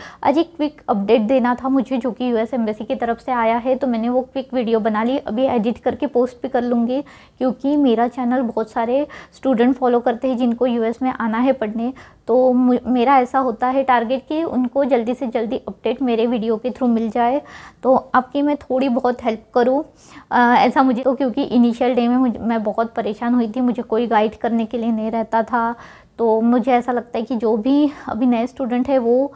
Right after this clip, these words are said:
तो भी ऐसे difficulty ना face करे। और अभी मुझे ऐसा लग रहा है कि मैं informative video shoot कर रही हूँ, vlog नहीं। तो अभी ये ring light बंद करती हूँ, थोड़ा सा fresh होती हूँ, फिर रात के dinner का देखना है और dinner का देखने के बाद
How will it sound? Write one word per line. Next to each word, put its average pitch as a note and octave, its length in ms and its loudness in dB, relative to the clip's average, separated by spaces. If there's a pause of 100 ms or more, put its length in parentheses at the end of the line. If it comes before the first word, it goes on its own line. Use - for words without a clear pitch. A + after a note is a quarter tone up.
(280)
तो B3 120 2
भी C4 140 2
ऐसे A#3 200 2
difficulty A3+ 580 -2
ना A3 180 -2
face B3+ 280 -4
करे। B3+ 380 0 (480)
और A#3 280 2
अभी A#3+ 280 2
मुझे C4+ 200 4
ऐसा A#3 200 4
लग A#3+ 180 0
रहा A3+ 80 0
है A#3+ 80 0
कि D4 80 -4
मैं D4+ 180 2
informative B3+ 680 2
video A#3 360 -2
shoot B3+ 240 -6
कर A3+ 160 -4
रही A#3+ 140 0
हूँ, C4 220 0
vlog A3 260 2
नहीं। G3+ 320 -6 (640)
तो A#3+ 120 8
अभी A3 500 2
ये A#3+ 120 2
ring A3 180 -2
light G#3 200 -4
बंद A3+ 260 -2
करती B3+ 320 -2
हूँ, C4 300 -2
थोड़ा G#3+ 160 -4
सा A3+ 120 -10
fresh A#3 440 -4
होती C4 280 -2
हूँ, C#4+ 300 -2 (340)
फिर A#3+ 260 4
रात A3+ 380 4
के C4+ 80 -4
dinner A3 320 -2
का A#3+ 160 -2
देखना A3 400 -4
है C#4+ 320 4
और - 200 -2
dinner A3 500 0
का A3+ 140 -4
देखने G#3 300 -4
के A#3 100 -4
बाद A3 180 0